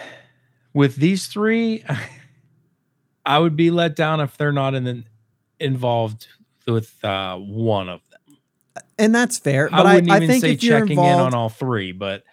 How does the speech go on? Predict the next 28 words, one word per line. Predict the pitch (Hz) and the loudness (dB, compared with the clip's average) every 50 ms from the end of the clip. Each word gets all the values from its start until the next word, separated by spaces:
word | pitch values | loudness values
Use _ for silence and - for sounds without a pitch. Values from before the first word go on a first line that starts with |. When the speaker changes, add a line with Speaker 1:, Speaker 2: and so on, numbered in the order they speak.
| _ _ - | _ _ -4
Speaker 2:
it, | 175 160 | -4 -2
Speaker 1:
I | - - | -2 -2
Speaker 2:
it | |
Speaker 1:
think | 160 160 160 160 | -2 0 0 0
if | 156 151 | -2 -2
they, | - 151 147 147 | -2 -2 -2 -2
if | 143 131 - | -4 -4 -4
you | 170 180 | -4 -2
can | 170 190 185 | -2 -2 -2
get | 160 185 180 180 | 0 0 0 0
involved | 180 175 151 156 156 156 160 151 147 | 0 -2 0 0 2 2 0 0 -2
in | 151 131 123 113 113 | -4 -4 -6 -6 -8
one | 113 117 123 135 151 165 | -6 -2 0 0 0 0
of | 165 160 | 0 -2
the | 180 170 | -4 -6
three, | - - 160 156 151 147 147 143 139 - _ _ _ _ _ - | -6 -4 -4 -2 0 0 -2 -2 -4 -8 _ _ _ _ _ -8
at | 139 135 | -6 -2
least | 139 151 160 139 - - | -2 -2 -2 -4 -4 -4
you | 170 165 | -6 -6
checked | 151 - - 151 143 131 - - | -4 -2 -2 -2 -2 -4 -6 -8
in. | 139 131 127 123 123 120 123 123 - _ _ _ _ _ _ _ _ _ - - - _ _ _ _ _ _ _ _ _ _ _ _ _ _ _ _ _ _ _ _ _ | -8 -6 -6 -6 -6 -8 -8 -10 -12 _ _ _ _ _ _ _ _ _ -20 -20 -20 _ _ _ _ _ _ _ _ _ _ _ _ _ _ _ _ _ _ _ _ _
Speaker 2:
Yeah. | - 156 156 | -2 0 0
Speaker 1:
Yeah. | 131 95 92 90 - - - _ _ _ _ _ - | -2 -4 -8 -12 -14 -18 -20 _ _ _ _ _ -2
Speaker 2:
Yeah, | 175 170 175 165 - | 0 2 2 2 2
I | 180 185 | 2 2
think | 190 - 208 208 - | 2 2 2 2 2
it's | 202 185 - - | 2 0 2 0
important | 156 139 135 - 190 196 180 - 135 123 123 - | -2 0 2 2 2 2 2 0 -2 -4 -4 -6